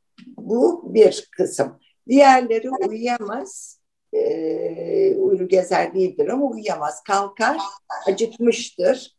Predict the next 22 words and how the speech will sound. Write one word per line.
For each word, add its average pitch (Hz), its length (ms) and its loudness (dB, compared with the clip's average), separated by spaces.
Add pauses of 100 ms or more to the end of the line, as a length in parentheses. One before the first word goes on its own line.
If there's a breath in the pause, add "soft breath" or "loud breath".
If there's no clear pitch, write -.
(120)
bir 202 40 -6
şey 233 220 -2
yapmak 156 460 2
ihtiyacındadır. 147 1120 0 (240)
Açar 220 460 0
dolabı, 185 460 -2
ne 196 120 -2
yesem 170 440 -2
diye 160 220 -2
bakar, 277 400 -2
dondurma 175 460 0
yer 82 360 -4 (360)
mesela. - 460 -8 (580 loud breath)
Onun 269 240 4
için - 240 0
uykusuzluk 202 840 -2
çeken 165 360 0
hastalarımızda 175 1160 0 (180)
obezite - 760 0
vardır, 151 560 0 (340)
to-, - 500 -4
şişmandırlar 175 960 0